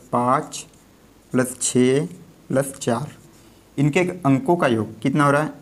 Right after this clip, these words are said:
आठ सात पन्द्रह, पन्द्रह बीस, बीस और ये दस,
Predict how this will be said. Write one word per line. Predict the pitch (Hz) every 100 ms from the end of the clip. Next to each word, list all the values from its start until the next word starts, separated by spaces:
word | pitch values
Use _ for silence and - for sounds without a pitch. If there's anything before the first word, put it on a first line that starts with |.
| - - - - _ _ _ - - - _ 123
आठ | 123
सात | 151 143
पन्द्रह, | 123 123 147 165 - -
पन्द्रह | 123 123
बीस, | 120 147 175 - - -
बीस | 120 120 131 139 - -
और | 127 123
ये | 123 147 208 - - - - -
दस, | 123 113 -